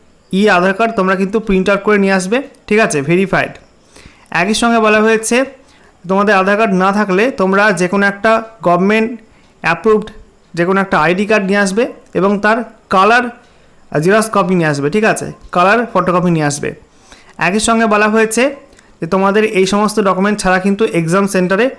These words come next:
ঢুকতে দেওয়া হবে না, ঠিক আছে? তো অবশ্যই তোমরা কিন্তু আধার কার্ড থাকলে আধার কার্ডটা অরিজিনাল নিয়ে যাবে এবং একটা ফটোকপি নিয়ে যাবে, প্রিন্ট আউট বা কালার প্রিন্ট নিয়ে যাবে, ঠিক আছে? এখানে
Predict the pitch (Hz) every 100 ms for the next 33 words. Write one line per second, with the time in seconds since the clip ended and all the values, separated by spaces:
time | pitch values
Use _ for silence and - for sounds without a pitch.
0 | - _ _ 185 - 226 208 208 185 180
1 | 202 247 240 - - 214 240 - 143 170
2 | 180 202 226 208 202 196 208 190 185 185
3 | 190 180 180 170 170 180 170 180 156 165
4 | 190 196 190 202 247 196 196 196 160 214
5 | - - 175 185 190 196 190 196 277 277
6 | - - _ _ 202 196 202 226 240 -
7 | _ - 165 185 185 170 190 196 - -
8 | 151 - 208 196 165 139 143 - 214 165
9 | 139 - - - - 170